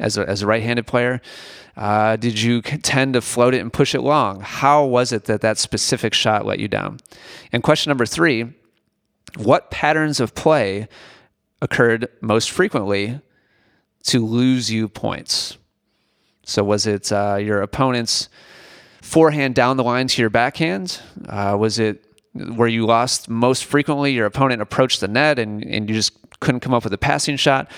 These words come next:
What patterns of play occurred most frequently that led to you losing points?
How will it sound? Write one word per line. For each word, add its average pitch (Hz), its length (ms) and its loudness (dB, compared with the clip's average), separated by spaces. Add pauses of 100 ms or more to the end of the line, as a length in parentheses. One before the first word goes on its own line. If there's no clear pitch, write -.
(160)
What 147 180 4
patterns 156 380 0
of 123 80 0
play 123 240 2
occurred 113 340 0
most 113 280 0
frequently 104 640 -2 (460)
that 107 160 2
led 117 220 2
to - 120 -2
you 117 160 2
losing 110 420 -2
points? - 520 -6